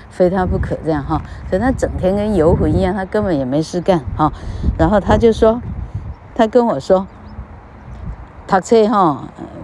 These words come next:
唔免读到第一名哈，你读哈，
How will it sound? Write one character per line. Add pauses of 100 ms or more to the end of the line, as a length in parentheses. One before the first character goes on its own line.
(180)
唔
免
读
到
第
一
名 (440)
哈， (840)
你
读
哈，